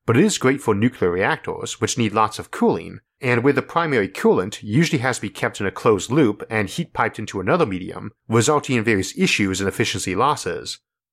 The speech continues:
Heat pipe reactors take this a bit further, using heat pipes to move power from the core directly to the power conversion system. Nuclear power isn't just useful for electricity generation, though.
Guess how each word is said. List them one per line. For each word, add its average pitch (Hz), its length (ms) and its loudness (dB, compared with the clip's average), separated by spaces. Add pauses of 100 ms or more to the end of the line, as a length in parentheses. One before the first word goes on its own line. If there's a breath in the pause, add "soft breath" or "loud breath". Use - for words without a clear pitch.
(180)
Heat - 280 -4
pipe 113 260 0
reactors 101 540 -2
take 117 200 -4
this 95 140 -4
a 92 40 -8
bit 92 180 -6
further, 160 460 0 (180)
using 127 360 2
heat 175 280 -2
pipes 107 280 -2
to - 100 -8
move 92 200 -4
power 101 360 -2
from 98 160 -10
the 87 80 -6
core 98 500 2
directly 113 320 0
to 107 120 -10
the 101 80 -6
power 95 300 0
conversion 87 520 -4
system. 87 560 0 (1000)
Nuclear 147 440 4
power 98 400 2
isn't 123 260 0
just - 240 -4
useful 117 320 2
for 95 160 0
electricity 101 480 0
generation, 92 520 -2
though. 90 320 -4